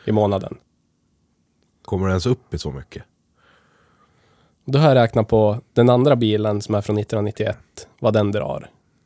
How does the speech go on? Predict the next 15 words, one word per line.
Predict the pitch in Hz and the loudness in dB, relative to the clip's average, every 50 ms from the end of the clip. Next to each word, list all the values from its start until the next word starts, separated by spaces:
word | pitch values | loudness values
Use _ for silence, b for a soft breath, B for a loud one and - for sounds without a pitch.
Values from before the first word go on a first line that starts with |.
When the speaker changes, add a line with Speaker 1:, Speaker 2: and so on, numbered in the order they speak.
| _ | _
Speaker 1:
Om | - - - | -16 -14 -10
vi | - 110 | -8 -6
bara | 110 110 107 101 | -2 0 0 0
skulle | - - 113 104 | -2 -4 -6 -6
köra | - 107 104 | -4 -2 -2
den. | 104 101 95 - - - _ _ _ _ _ | -2 -2 -4 -4 -8 -16 _ _ _ _ _
Speaker 2:
Ja. | - 101 92 87 80 80 - _ _ _ b b b b b b b b b b b b b b b b b b b b b b _ _ _ _ _ _ _ _ _ - | -8 -6 -4 -4 -6 -8 -10 _ _ _ b b b b b b b b b b b b b b b b b b b b b b _ _ _ _ _ _ _ _ _ -4
Speaker 1:
Då | 143 120 | -2 -2
skulle | 113 - 120 113 110 | 0 2 2 2 2
det | 110 107 | 2 2
bli | 110 113 110 101 92 | 0 0 0 -2 -2
typ | - - - - | -6 -10 -14 -10
tretusen, | - 107 104 101 - 107 101 - - - | -6 -6 -6 -6 -6 -8 -10 -10 -12 -14
två | - - 123 117 | -8 -4 -2 -2
åtta. | 107 - _ _ - - - - | -2 -4 _ _ -12 -12 -12 -12